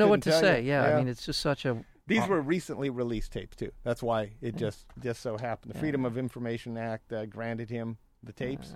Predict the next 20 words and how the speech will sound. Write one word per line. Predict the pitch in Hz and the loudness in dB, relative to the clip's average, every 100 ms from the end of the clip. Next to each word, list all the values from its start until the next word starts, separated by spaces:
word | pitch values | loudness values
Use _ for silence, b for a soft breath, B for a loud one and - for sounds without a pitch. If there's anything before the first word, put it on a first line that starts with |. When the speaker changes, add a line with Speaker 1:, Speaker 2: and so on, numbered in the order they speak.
| - | -6
Speaker 2:
He | 131 | -4
looked | 120 113 123 | -2 -2 -4
Speaker 1:
Uh, | |
Speaker 2:
into | 110 131 | -4 -4
it | 131 127 | -4 -4
and | 120 | -4
discovered | 120 - 131 123 | -4 -2 -2 0
they | 120 | 0
all | 123 - | 0 -2
stopped | - 147 147 131 | 2 2 2 -6
at | 117 | -8
the | 120 | -8
same | 135 127 | -6 -4
time, | 120 156 147 | -2 -2 -2
right | 113 120 | -2 -2
Speaker 1:
un-, | |
Speaker 2:
at | 151 | -2
the | 123 | -4
bombing. | 135 160 131 | -2 -2 -2
Speaker 1:
Unbelievable. | 107 113 - - - 165 175 | -6 -8 -10 -14 -16 -16 -18